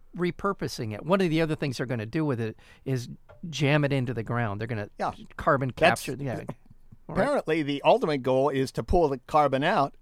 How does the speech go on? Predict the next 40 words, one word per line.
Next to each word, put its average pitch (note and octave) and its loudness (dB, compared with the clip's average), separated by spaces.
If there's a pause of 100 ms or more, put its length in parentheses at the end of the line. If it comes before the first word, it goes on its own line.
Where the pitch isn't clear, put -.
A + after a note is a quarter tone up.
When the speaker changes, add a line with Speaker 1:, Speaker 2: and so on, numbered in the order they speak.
Speaker 2:
and C3+ 0
then C3+ -2
to D3+ -2
bury D#3+ 4
it C3 -2
forever D#3+ 2
deep D3 -4
underground D#3 -2
Speaker 1:
Yeah. D3+ 0
Speaker 2:
as B2 -4
carbon D3+ 2
offset. D3 0
That's B2+ -2
how C#3 2
they'll B2+ 0
make B2 0
the B2+ -2
money. B2+ -2
Speaker 1:
Right. C3+ 0 (880)
So, F3 2
Bill, F3+ 2
you G#3 2
understand F#3 0
that C3 -6
this E3+ -2
is C#3+ -6
a C#3+ -2
technology C#3 -4
that A#2+ -4
has A2 -6
a G2+ -8
lot C3+ -2
of E3+ -6
promise. B2+ -4
It C3+ -4
is A2 -10
working D#3+ -6
on B2+ -6
some B2+ -6
level. A2 -8